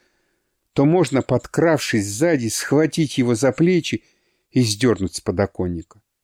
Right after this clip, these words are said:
Пусть он испугается и даже ушибется, но будет жив. «Леня», Романова нашла его зрачки и через них стала стучаться в душу. «Леня, пожалуйста».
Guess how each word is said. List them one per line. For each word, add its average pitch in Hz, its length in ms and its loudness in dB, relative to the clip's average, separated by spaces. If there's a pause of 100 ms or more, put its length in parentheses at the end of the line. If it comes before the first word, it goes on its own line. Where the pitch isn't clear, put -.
(540)
Пусть - 300 -6
он 117 100 0
испугается 110 840 -2
и 92 120 -6
даже 107 280 0
ушибется, 120 720 0 (640)
но 120 160 2
будет 135 320 2
жив. 139 460 -2 (1080)
«Леня», 101 640 0 (120)
Романова 101 520 0
нашла 104 380 0
его 104 180 0
зрачки 117 680 -2 (420)
и 123 120 0
через 143 420 0
них 165 240 2
стала 147 380 2
стучаться 123 800 -2
в 98 60 -6
душу. 101 420 -6 (640)
«Леня, 104 640 0 (600)
пожалуйста». 135 1000 0